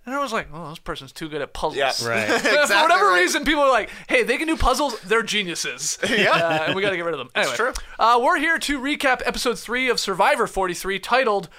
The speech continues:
Speaker 1: "I'll Sign the Divorce Papers," though you may have noticed our podcast, it's titled "The Game Is Her Foot,"
Speaker 2: <laughs>
Speaker 1: which is an incredible line from Mike Bloom on Twitter last night. Shout out to Tarzan. And the game is afoot.
Speaker 2: The game is afoot.
Speaker 1: Uh, but the game
Speaker 2: <laughs>
Speaker 1: is her foot, and we'll get to that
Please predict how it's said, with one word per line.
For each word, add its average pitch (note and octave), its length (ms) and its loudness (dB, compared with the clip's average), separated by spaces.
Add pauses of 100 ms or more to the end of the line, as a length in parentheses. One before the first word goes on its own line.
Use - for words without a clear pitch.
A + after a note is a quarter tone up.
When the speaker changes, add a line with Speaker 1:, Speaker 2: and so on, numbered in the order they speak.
(280)
Speaker 1:
"I'll G#3 200 2
Sign C4+ 380 0
the D4 80 -4
Divorce A3 360 0
Papers," F3 560 -4
though G3+ 200 0
you G#3+ 100 -2
may A#3 100 2
have A3+ 100 2
noticed G#3 380 0
our A3 180 4
podcast, B3+ 600 0
it's - 160 -10
titled G#3+ 340 0
"The G#3+ 80 0
Game B3 320 -2
Is B3+ 140 -4
Her G#3 140 0
Foot," - 440 -2 (500)
Speaker 2:
<laughs> - 520 -10
Speaker 1:
which G#3 240 0
is F#3+ 180 0
an F#3+ 100 -2
incredible A#3+ 640 2
line G#3+ 300 2
from F#3 220 -4
Mike G3 260 0
Bloom F3+ 320 -2
on D3+ 220 -4
Twitter E3 320 0
last D3 340 0
night. C#3 240 -4
Shout A#3+ 160 2
out A#3 120 0
to G#3 80 -6
Tarzan. D3+ 680 -2 (560)
And C#3+ 140 -10
the D3+ 80 -6
game D3+ 320 -10
is C#3 220 -12
afoot. B2+ 380 -10
Speaker 2:
The A#2+ 80 -10
game B2+ 280 0
is C#3+ 100 -4
afoot. C3+ 440 -2
Speaker 1:
Uh, C3+ 340 0
but - 140 -2
the F3 120 -4
game A#3+ 260 0
Speaker 2:
<laughs> - 40 -4
Speaker 1:
is D4 220 0
her D4+ 200 2
foot, G#3+ 280 0
and F3+ 100 -8
we'll F#3 140 -2
get F#3+ 160 -4
to E3+ 80 -12
that D3 320 0